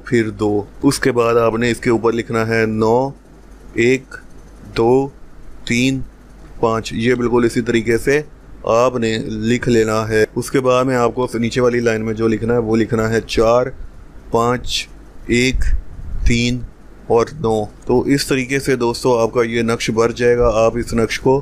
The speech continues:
पुर कर लेंगे। उसके बाद देखें आपको चूँकि ये एक सिफली अमल है, इसके नीचे दोस्तों मतलूब का नाम लिखा जाएगा।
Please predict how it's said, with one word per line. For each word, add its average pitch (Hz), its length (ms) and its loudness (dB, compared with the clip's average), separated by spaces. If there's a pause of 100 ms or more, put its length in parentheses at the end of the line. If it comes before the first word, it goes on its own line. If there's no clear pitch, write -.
(380)
पुर 127 180 2
कर 117 220 0
लेंगे। 110 320 -4
उसके 127 340 0
बाद 123 220 2
देखें 120 280 -2
आपको 117 420 0
चूँकि 120 300 -4 (100)
ये 117 160 2 (140)
एक 113 260 -2 (540)
सिफली 123 600 -2 (120)
अमल 113 280 0
है, 117 260 0
इसके 160 320 2
नीचे 147 360 0
दोस्तों 131 480 0
मतलूब 139 420 2
का 120 220 2
नाम 120 280 2
लिखा 123 300 0
जाएगा। 107 420 0